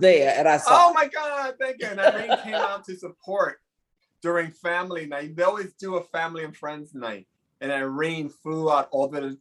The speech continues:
Speaker 2: all the way to Las Vegas to support. And we did some really, what I love about, another thing that I love about Irene and her sense of style as a designer is that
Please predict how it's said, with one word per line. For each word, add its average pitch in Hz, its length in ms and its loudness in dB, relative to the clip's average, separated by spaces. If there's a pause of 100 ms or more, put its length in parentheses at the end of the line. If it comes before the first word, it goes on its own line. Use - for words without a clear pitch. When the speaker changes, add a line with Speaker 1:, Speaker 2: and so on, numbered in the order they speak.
Speaker 2:
all 147 260 4
the 143 80 -6
way 143 140 0
to 139 80 -8
Las 131 240 -4
Vegas 131 300 -6
to - 40 -20
support. - 520 -6 (280)
And 139 180 -4
we 175 160 4
did 170 240 2
some 143 280 2
really, 165 460 2 (600)
what 170 320 2
I 190 120 6
love 269 220 4 (260)
about, 156 300 -4
another 202 300 -6
thing 214 140 -12
that 170 80 -2
I 151 60 -2
love 147 160 -4
about 139 240 -2
Irene 120 340 -6
and 117 120 -14
her 120 140 -10
sense 120 320 -8
of 117 80 -18
style 107 640 -8 (240)
as 123 160 -6
a 123 80 -4
designer 120 680 -4 (240)
is 120 280 -2
that 113 320 2